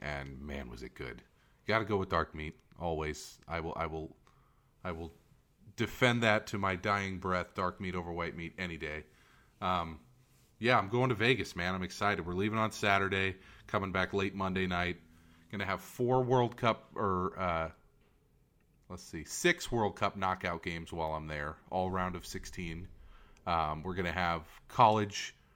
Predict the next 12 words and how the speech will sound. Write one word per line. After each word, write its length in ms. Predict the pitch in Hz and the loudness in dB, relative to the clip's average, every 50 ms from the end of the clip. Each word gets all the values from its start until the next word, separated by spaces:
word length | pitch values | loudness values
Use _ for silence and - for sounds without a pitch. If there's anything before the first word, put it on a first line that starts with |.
| _ _ _ _ - - | _ _ _ _ -6 0
um, 520 | 87 90 90 90 87 87 85 85 85 80 - _ _ - _ _ _ - - - - - - - - | 2 4 4 4 2 0 -2 -4 -8 -10 -14 _ _ -20 _ _ _ -20 -20 -20 -20 -20 -20 -18 0
conference 400 | - 120 110 107 - 113 101 - | 4 4 4 4 2 -2 -4 -2
championship 640 | - - 107 98 92 107 98 90 - - 92 - | 0 2 2 2 2 0 -2 -2 -2 -2 -2 0
games. 300 | - 95 92 95 101 - | 0 0 0 0 -2 -4
We're 80 | - 95 | -4 -2
gonna 140 | 92 90 87 | -2 -2 0
have 180 | 87 90 85 - | 0 -2 -2 0
N 140 | - 95 92 | 0 0 0
F 160 | 90 - 104 | 0 2 2
L 140 | 98 92 95 | 2 4 4
Week 200 | 92 104 95 - | 4 4 2 0
thirteen, 720 | - - 104 98 87 - - 104 95 92 95 95 101 104 | 0 2 2 2 2 0 -2 -2 0 0 -2 -2 -6 -8